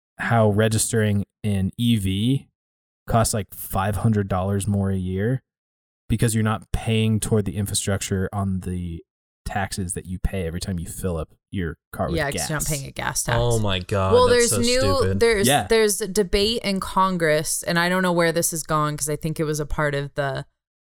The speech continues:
Speaker 2: the infrastructure negotiation, which
Speaker 3: Mm-hmm.
Speaker 2: it sounds like they've reached some sort of an agreement, but I
Speaker 1: It's
Speaker 2: don't know if it'll
Speaker 1: dangerous when they
Speaker 2: actually go
Speaker 1: find
Speaker 2: anywhere.
Speaker 1: consensus, isn't it?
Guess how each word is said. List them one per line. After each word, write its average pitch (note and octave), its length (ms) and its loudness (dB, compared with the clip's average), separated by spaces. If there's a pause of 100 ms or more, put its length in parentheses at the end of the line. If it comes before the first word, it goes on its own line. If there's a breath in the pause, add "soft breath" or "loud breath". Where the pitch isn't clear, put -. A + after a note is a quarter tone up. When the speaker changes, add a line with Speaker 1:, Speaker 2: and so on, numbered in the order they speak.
(340)
Speaker 2:
the - 140 -2
infrastructure D#3 680 -2
negotiation, C3+ 1000 -6
which C3+ 200 -4
Speaker 3:
Mm-hmm. G2+ 120 -2
Speaker 2:
it - 80 -4
sounds C#3+ 320 -2
like C3+ 200 -6
they've C3+ 220 -2
reached C3 440 -8
some C#3 320 -4
sort C3 240 -4
of A#2+ 100 -8
an B2+ 80 -6
agreement, C3 560 -8 (220)
but - 280 -4 (440)
I - 100 0
Speaker 1:
It's - 40 -2
Speaker 2:
don't C3 100 -2
know B2+ 140 0
if F#2+ 80 -4
it'll C3+ 140 0
Speaker 1:
dangerous - 40 0
when G#2+ 120 0
they F#2+ 60 -2 (160)
Speaker 2:
actually - 0 - (120)
go B2+ 80 0
Speaker 1:
find B2+ 120 -2
Speaker 2:
anywhere. G#2 220 0
Speaker 1:
consensus, G2 420 -2
isn't A2+ 220 2
it? C#3 180 0